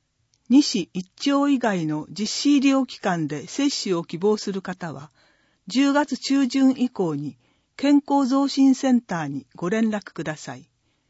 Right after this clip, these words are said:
問い合わせ、健康増進センター。電話、零四九二五二三七七一。表です。医療機関、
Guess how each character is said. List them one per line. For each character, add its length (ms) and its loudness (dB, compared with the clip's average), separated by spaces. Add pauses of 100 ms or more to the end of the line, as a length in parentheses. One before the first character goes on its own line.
(640)
問 260 4
い 60 2
合 80 0
わ 140 -4
せ、 280 -6 (400)
健 300 4
康 240 0
増 240 2
進 260 2
セ 180 -4
ン 120 -4
タ 360 -16 (640)
ー。 20 -10
電 260 0
話、 200 -4 (420)
零 320 4
四 260 4
九 380 -4 (360)
二 300 8
五 300 2
二 240 -6 (460)
三 340 4
七 260 4
七 280 -4
一。 360 -14 (2250)
表 180 0
で 140 -4
す。 260 -16 (840)
医 80 -6
療 260 0
機 140 -18
関、 360 -8